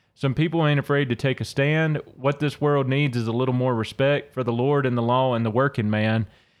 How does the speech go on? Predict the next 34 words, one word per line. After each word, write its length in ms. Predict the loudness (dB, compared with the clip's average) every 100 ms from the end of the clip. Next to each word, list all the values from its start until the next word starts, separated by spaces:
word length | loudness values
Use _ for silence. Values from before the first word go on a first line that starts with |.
| _ _
And 120 | -4 0
so 140 | 0
this 220 | 0 0
is 100 | 0
another 280 | 0 0 0
very 240 | 2 0
Southern 360 | 0 0 0 -2
theme 320 | -2 0 0
where 140 | 0 0
you 180 | 2 2
have 380 | 2 2 0
concern 640 | 0 -2 0 0 0 0 0
for 140 | 0
the 180 | 2 2
everyman. 580 | 2 2 2 2 0 0
It's 260 | 0 0 0
not 400 | 2 2 0 -2
just 240 | -4 0
simply, 480 | 0 0 2 2 2
"Well, 160 | 0
go 180 | 2 2
build 260 | 4 2 2
your 160 | 2 4
own," 320 | 2 2 0
or, 280 | 0 -2 -2
or, 200 | -2 -2
you 140 | -2
know, 180 | 0 0
"Just 240 | 0 0
be 140 | 2 2
rich 360 | 4 2 2
and 140 | 0 2
do 100 | 2
this." 400 | 2 0 0